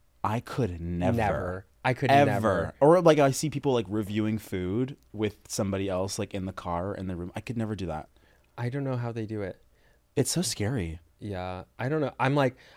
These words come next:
Speaker 2: I wish I had that talent. Some people are really good at it.
Speaker 1: Yeah.
Speaker 2: Like, I don't know. You're, like, really good at editing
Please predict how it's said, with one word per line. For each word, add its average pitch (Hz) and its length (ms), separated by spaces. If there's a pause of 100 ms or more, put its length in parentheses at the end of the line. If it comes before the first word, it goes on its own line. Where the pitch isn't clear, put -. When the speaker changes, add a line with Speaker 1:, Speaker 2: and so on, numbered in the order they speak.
(160)
Speaker 2:
I 127 180
wish 113 380
I 117 100
had 104 280
that 104 160
talent. 104 540 (240)
Some - 160
people 320 200
are 349 100
really 127 340
good 113 180
at 98 120
it. 95 200
Speaker 1:
Yeah. 98 160
Speaker 2:
Like, 104 300 (100)
I 120 60
don't 127 160
know. 92 180 (220)
You're, 139 240
like, 247 180
really 131 280
good 131 140
at 117 140
editing 110 560